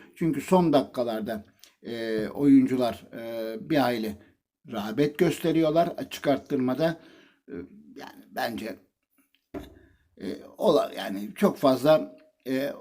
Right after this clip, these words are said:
denk düşerse diyelim. Denk düşerse, e, alınabilir diyelim değerli arkadaşlar. Evet arkadaşlar.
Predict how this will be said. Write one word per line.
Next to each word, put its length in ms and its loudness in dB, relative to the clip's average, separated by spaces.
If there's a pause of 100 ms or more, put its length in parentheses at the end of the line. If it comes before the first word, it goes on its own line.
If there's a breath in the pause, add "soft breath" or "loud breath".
(480)
denk 400 8
düşerse 540 6
diyelim. 260 -4 (120)
Denk 320 2
düşerse, 460 0
e, 560 -4
alınabilir 720 -2
diyelim 380 -4
değerli 320 -6
arkadaşlar. 600 -14 (840 loud breath)
Evet 240 8
arkadaşlar. 880 4